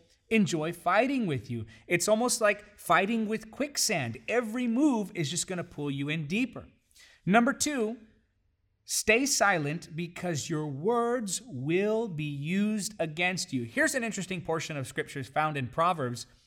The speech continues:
chapter twenty-six, verses four and five.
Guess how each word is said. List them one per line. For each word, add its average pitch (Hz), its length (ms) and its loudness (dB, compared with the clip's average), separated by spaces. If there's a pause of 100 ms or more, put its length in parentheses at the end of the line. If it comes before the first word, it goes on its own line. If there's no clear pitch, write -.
(320)
chapter 202 480 4
twenty-six, - 760 -6 (240)
verses 143 320 -2
four 165 280 -2
and 143 120 -2
five. 120 440 -2